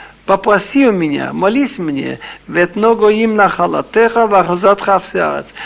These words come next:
Когда ты должен будешь воевать с, с народами, я отдам народы, будет твой удел, и вахузатха, твою усадьбу, будет концы земли. Туаим бешивет барзел, ты их сломаешь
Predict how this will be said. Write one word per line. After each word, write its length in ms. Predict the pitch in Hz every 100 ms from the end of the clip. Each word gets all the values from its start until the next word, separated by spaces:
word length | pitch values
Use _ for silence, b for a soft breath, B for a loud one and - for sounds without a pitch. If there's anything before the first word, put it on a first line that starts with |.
| B -
Когда 460 | 185 180 220 233
ты 260 | 170 - 185
должен 320 | 190 226 220
будешь 340 | 208 208 170
воевать 500 | 196 185 180 196 214 214
с, 80 |
с 340 | 220 202 190 190
народами, 600 | 196 196 208 220 226 226 B B -
я 280 | 170 196 185
отдам 420 | 180 202 220 208
народы, 360 | 196 180 190 180
будет 360 | 175 190 180
твой 200 | - 175 151
удел, 420 | 135 165 202 208 - B B B - -
и 60 | 151
вахузатха, 760 | 165 170 185 175 220 202 185
твою 260 | 175 190 180
усадьбу, 420 | 180 226 247 220
будет 260 | 185 208 202
концы 400 | 202 185 - 190
земли. 520 | 180 165 147 143 127 B B - -
Туаим 520 | 196 196 196 240 226
бешивет 580 | 202 - 220 214 196 175
барзел, 420 | 170 160 165 151
ты 180 | 151 196
их 100 | -
сломаешь 720 | 190 196 220 202 143 -